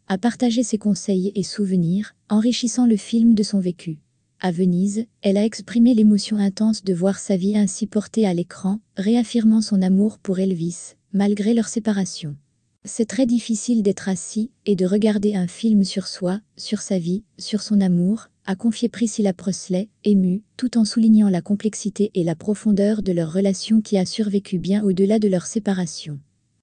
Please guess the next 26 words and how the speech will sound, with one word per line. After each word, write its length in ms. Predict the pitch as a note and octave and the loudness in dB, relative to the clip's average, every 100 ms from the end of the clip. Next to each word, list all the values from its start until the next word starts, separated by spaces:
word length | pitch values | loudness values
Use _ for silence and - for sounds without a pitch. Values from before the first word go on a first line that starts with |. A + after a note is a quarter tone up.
| - | -4
Avec 340 | F3+ A3 G#3 | 0 0 -2
Priscilla, 560 | - A#3+ - G#3 F#3 G#3+ _ | -4 -4 0 0 0 -4 _
Sofia 380 | - - G#3+ A#3 | -8 -4 0 -2
Coppola 460 | A3+ A3+ G#3+ G3+ A#3 | 0 0 2 4 4
ne 100 | G3+ | 4
se 140 | - | 0
contente 360 | F#3 G#3 A3 G#3 | -2 0 0 0
pas 160 | A3 | 0
de 80 | F#3+ | 0
raconter 480 | F3+ F#3+ G#3+ G#3 G#3 | 0 -2 -2 -2 0
une 140 | F#3 | 0
histoire, 560 | F3 - - F#3 G#3 - _ _ | 0 -6 -6 -4 -4 -10 _ _
elle 160 | - F#3+ | 0 2
invite 320 | G#3 A#3+ - | 2 0 -2
le 80 | F#3 | -6
spectateur 680 | - A#3 - A3+ - G#3+ G3+ | -2 -6 -2 -4 0 -2 0
à 100 | F3+ | -2
explorer 540 | F3+ F#3 - G#3 G3 | -4 -8 -2 0 2
la 100 | F3+ | 0
psyché 380 | E3+ - G#3 A3+ | -4 -6 -2 -2
d'une 220 | F#3 E3+ | 0 -2
femme 320 | - G#3 G#3+ | -2 2 2
souvent 340 | G3 - G3+ G3+ | 2 -2 0 0
restée 380 | G3 G3 - F#3 | 0 -2 -2 0
dans 140 | E3+ | 0
l'ombre, 400 | E3 E3 F3+ | 0 -2 -2